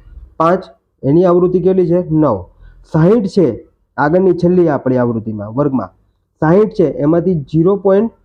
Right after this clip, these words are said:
પાંચ બાદ કરીએ, એટલે ઓગણસાઠ પોઇન્ટ પાંચ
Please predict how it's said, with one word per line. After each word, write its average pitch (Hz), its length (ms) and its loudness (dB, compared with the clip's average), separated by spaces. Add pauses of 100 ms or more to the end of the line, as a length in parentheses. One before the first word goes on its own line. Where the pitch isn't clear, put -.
(300)
પાંચ 185 300 0
બાદ 202 280 2
કરીએ, 113 320 -2 (440)
એટલે 156 400 2 (360)
ઓગણસાઠ 180 560 2
પોઇન્ટ 185 240 0
પાંચ 185 260 0